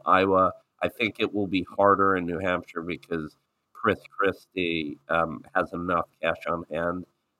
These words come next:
to go through New Hampshire. He'll probably take about, you know, ten percent of the hard anti-Trump vote, and then there's not, there's just sort of scraps left over for everyone else. But I, I do think that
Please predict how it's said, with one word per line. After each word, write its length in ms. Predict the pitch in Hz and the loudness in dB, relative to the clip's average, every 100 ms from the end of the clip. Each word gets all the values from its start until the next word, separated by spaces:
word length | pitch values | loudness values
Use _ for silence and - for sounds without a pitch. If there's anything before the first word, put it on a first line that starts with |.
| _ | _
to 80 | 87 | -8
go 240 | 95 90 - _ | -2 0 -2 _
through 200 | 98 101 | -4 0
New 160 | 101 | 0
Hampshire. 520 | 98 90 92 - 92 90 | 0 -2 -4 -2 0 0
He'll 180 | 90 - | -2 -2
probably 800 | 85 85 87 78 85 85 80 - _ _ _ _ | 2 2 0 -6 -4 -2 -2 -4 _ _ _ _
take 240 | 85 80 | -6 -6
about, 540 | 85 78 82 80 78 - _ _ _ _ | -12 -8 -2 0 -2 -4 _ _ _ _
you 100 | 87 | -6
know, 300 | 82 76 - _ _ | -4 -4 -8 _ _
ten 160 | 110 101 | -2 -2
percent 460 | 104 95 - 95 92 | -2 -4 0 2 2
of 100 | - | 2
the 120 | 92 | 2
hard 420 | - 95 92 80 - | 6 6 6 4 0
anti-Trump 760 | 90 87 90 90 - 92 90 | -2 0 0 0 -2 -2 0
vote, 380 | 101 104 98 - | 6 8 6 4
and 160 | 85 87 | -4 -2
then 180 | 90 85 | -2 -2
there's 280 | 90 82 | -2 -4
not, 400 | 95 85 85 85 - _ _ _ _ _ _ 82 | -2 4 6 6 4 _ _ _ _ _ _ -4
there's 220 | 92 87 | -2 -2
just 300 | - 92 - | -6 -10 -2
sort 180 | 95 87 | 2 2
of 80 | 80 | 0
scraps 480 | _ 92 87 87 - | _ 4 4 4 0
left 280 | 90 - - | -2 0 2
over 380 | 101 95 101 - | 2 4 0 2
for 120 | 104 | 4
everyone 360 | 104 110 104 104 | 4 6 4 6
else. 400 | 101 107 101 - _ | 6 4 2 -8 _
But 340 | 92 90 76 - _ _ _ - | 8 8 6 -2 _ _ _ -2
I, 140 | - 104 - | 4 4 6
I 100 | 110 | 4
do 200 | 110 113 | 4 2
think 260 | 113 104 98 | 0 -4 2
that 140 | 104 | 2